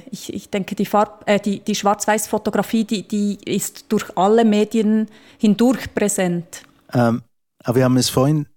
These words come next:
Speaker 2: schon mal bei diesem Unterschied zwischen analog und digital davon gehabt, dieses Überdeutliche. Die digitale Kultur, die hat das doch mit sich gebracht. Man sieht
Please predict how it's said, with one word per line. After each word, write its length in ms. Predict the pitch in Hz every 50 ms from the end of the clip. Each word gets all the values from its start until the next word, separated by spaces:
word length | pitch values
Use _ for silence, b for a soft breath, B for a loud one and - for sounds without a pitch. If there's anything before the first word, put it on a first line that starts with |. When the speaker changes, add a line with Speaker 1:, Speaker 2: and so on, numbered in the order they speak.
| _ _ _ _ _ _ _ _ _ _ _ -
Speaker 2:
schon 180 | - - 135 123
mal 200 | 123 120 117 117
bei 160 | - - 120
diesem 340 | 113 123 113 110 113 113 113
Unterschied 460 | 117 120 127 135 160 139 - 135 127
zwischen 240 | - 127 110 - 123
analog 420 | 113 113 120 123 117 117 113 104
und 160 | - 117 107 -
digital 400 | 120 - 135 123 - 123 113 113
davon 240 | 117 - - 113
gehabt, 340 | 107 107 98 101 104 - -
dieses 260 | - 107 104 101 -
Überdeutliche. 920 | - _ - 135 127 - 135 - - 110 107 104 95 98 98 - - 104 101 B B B B B B B B B B B B B -
Die 60 | -
digitale 460 | 104 - 113 117 107 123 123 123 127 123
Kultur, 600 | - - - 113 104 - - - 135 139 147 151
die 140 | 143 135
hat 100 | 123 120
das 120 | - 107 -
doch 260 | - 113 104 - -
mit 260 | 104 104 113 127 127
sich 320 | - - - 147 - - -
gebracht. 680 | - 135 - - - 110 113 120 131 - - - - - - -
Man 140 | 101 104 98
sieht 340 | 98 - 101 101 - -